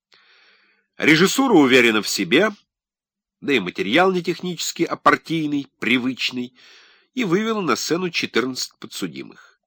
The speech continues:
И всё проходит не только гладко, а дуряюще гладко. Мне было тогда двенадцать лет, уже третий год я внимательно вычитывал всю политику из больших известий.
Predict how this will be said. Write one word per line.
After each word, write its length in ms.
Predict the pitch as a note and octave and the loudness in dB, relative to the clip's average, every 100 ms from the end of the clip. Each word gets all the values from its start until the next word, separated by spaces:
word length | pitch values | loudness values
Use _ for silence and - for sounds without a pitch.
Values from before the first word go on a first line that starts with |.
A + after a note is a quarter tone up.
| _ _ | _ _
И 80 | G#2 | -8
всё 180 | - A2+ | -4 -4
проходит 460 | G2 - F2+ E2 | -4 -8 -8 -8
не 100 | E2 | -10
только 320 | E2+ D#3+ F#3+ E3+ | -6 -6 -4 -6
гладко, 480 | E3 E3+ - E3+ - _ _ _ _ | -4 -4 -6 -12 -14 _ _ _ _
а 120 | B2 | -2
дуряюще 800 | C3 C#3 A2 F2+ D#2 C#2+ - D#2 | 2 2 2 0 -2 -6 -8 -8
гладко. 560 | C#2 C#2 A#1+ - - _ _ _ _ _ _ _ _ _ _ _ _ _ _ _ _ _ _ _ _ _ _ | -10 -14 -14 -18 -20 _ _ _ _ _ _ _ _ _ _ _ _ _ _ _ _ _ _ _ _ _ _
Мне 180 | C#3+ G3 | 4 6
было 220 | G3 F#3 | 6 4
тогда 560 | F3+ D3 F3 F3 E3+ - | 2 2 4 4 2 -4
двенадцать 760 | A#2 G2+ C#3 D#3+ E3 - C#3 D#3 | -14 -2 2 4 2 0 -4 2
лет, 260 | F#3+ D3+ - - - - _ _ | 4 4 -2 -20 -20 -20 _ _
уже 320 | G2 A2+ D3+ | -6 -2 -2
третий 380 | - C#3 - A#2+ | 0 -2 0 -2
год 280 | C#3 E3 G#2+ | 0 -2 0
я 140 | G2 | -2
внимательно 720 | F#2+ G2+ A#2 A2 G2 F2+ E2 - _ _ _ _ - | -2 0 0 0 -4 -6 -8 -12 _ _ _ _ -12
вычитывал 600 | G#2+ - B2 G2+ F#2+ E2+ | -6 -4 -4 -2 -4 -4
всю 260 | - A#2 | -6 -6
политику 440 | F#2+ G2 A2+ - F#2 | -4 -2 -4 -4 -10
из 120 | D#2+ | -10
больших 420 | E2 F2 A2 G2 | -8 -6 -6 -8
известий. 600 | E2 F#2+ D3 - - - | -8 -2 -2 -2 -10 -20